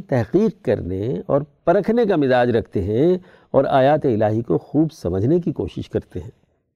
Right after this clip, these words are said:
موجودہ دور پروپیگنڈے کا ہے۔ بے بنیاد اور خلاف حقیقت بات کو مہارت سے سچ ثابت کرنے کی کوشش کی جاتی ہے۔ عوام الناس کا یہ مزاج بن چکا ہے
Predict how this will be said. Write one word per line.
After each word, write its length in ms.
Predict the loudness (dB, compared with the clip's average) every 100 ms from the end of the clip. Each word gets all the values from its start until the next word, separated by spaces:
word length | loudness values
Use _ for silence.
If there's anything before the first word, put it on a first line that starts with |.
| _ _ _ _ _ _ _ _ _ _ _ _ _ _ _ _ _ _ _
موجودہ 440 | -2 0 2 4 4 2
دور 180 | 2
پروپیگنڈے 680 | 0 0 0 0 0 2 0
کا 200 | 0 -4
ہے۔ 120 | -6 -12 _ _ _ _ _ _
بے 280 | -2 2 4
بنیاد 440 | 4 2 2 0 -6 -6
اور 160 | -4 -2
خلاف 400 | 2 2 2 0
حقیقت 440 | 0 0 0 0
بات 400 | 2 2 2 0
کو 180 | -2 0
مہارت 760 | 0 -2 -2 2 2 2 0
سے 120 | -2
سچ 340 | -2 -2 -2 0
ثابت 360 | -2 -2 -4
کرنے 260 | -4 -2 -2
کی 120 | -4
کوشش 440 | -6 -8 -6 -6 -4
کی 120 | 0
جاتی 380 | 0 0 -4 -10
ہے۔ 80 | -12 _ _ _ _ _ _ _ _ _
عوام 320 | -2 2 2 2
الناس 360 | 0 0 0
کا 100 | 0
یہ 220 | 2 2
مزاج 440 | 2 0 2 2 0
بن 220 | -2 -4
چکا 320 | -4 -6 -8
ہے 80 | -10